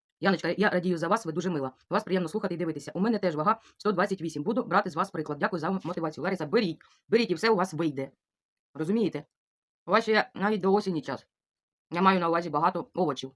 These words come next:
да? Таких же ж овочів, як кабачки, огірки, це ж можна їсти, знаєте? Взагалі. Буде осінь, будемо їсти перець, я ж вже говорила. Будемо їсти баклажани, наїдатися. Так що ще літо, осінь,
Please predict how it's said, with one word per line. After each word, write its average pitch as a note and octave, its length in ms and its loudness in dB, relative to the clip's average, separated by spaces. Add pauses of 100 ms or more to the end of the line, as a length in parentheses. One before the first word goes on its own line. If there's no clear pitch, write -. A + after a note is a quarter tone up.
(140)
да? E3+ 180 -2 (500)
Таких F3+ 220 -2
же E3+ 80 2
ж F3+ 80 4
овочів, D3+ 200 2
як D3 100 -4
кабачки, D#3+ 300 -2
огірки, E3 260 0
це D#3 100 -6
ж D3+ 60 -8
можна D#3 180 -4
їсти, D#3 200 -6
знаєте? D#3 300 -4 (880)
Взагалі. C#3 380 -4 (1160)
Буде G3 220 2
осінь, F#3+ 320 2 (160)
будемо F#3 240 0
їсти F#3+ 280 0
перець, F3 320 -4
я D3+ 80 -4
ж D#3 40 -6
вже D#3+ 100 -6
говорила. D#3 300 -4 (480)
Будемо G3 240 0
їсти F#3+ 320 0
баклажани, F#3 440 2
наїдатися. C#3 520 -4 (840)
Так G3 140 -2
що G3+ 100 -2
ще G3 220 4 (480)
літо, E3+ 380 0
осінь, F#3 360 2